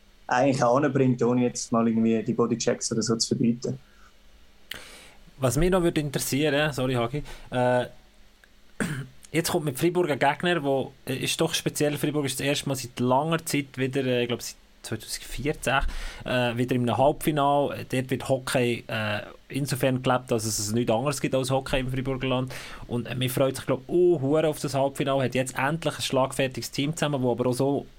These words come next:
Speaker 2: ausgestellt ist, dass es eigentlich das Jahr muss funktionieren, also von altersmässig her. Macht man sich da Gedanken, was da für eine Truppe kommt, die vorher recht entfesselt ist, nachdem man so den Viertelfinalfluch abgelöst, äh, abgelegt hat? Oder sagst du da, hm,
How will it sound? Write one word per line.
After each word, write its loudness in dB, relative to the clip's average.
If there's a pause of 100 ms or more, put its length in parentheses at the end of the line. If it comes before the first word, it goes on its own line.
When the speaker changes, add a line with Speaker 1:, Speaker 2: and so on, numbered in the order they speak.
Speaker 2:
ausgestellt -2
ist, -2
dass -2
es -4
eigentlich 0
das 2
Jahr 4
muss 2
funktionieren, -2 (360)
also 0
von -10
altersmässig 0
her. 0 (340)
Macht 0
man 2
sich 0
da 6
Gedanken, 2
was 0
da 2
für -4
eine 0
Truppe 2
kommt, 0
die 0
vorher 2
recht 0
entfesselt 0
ist, 0
nachdem 0
man 2
so -4
den 0
Viertelfinalfluch -2
abgelöst, -2
äh, -10
abgelegt -2
hat? -2 (440)
Oder -2
sagst 0
du 0
da, 2
hm, -2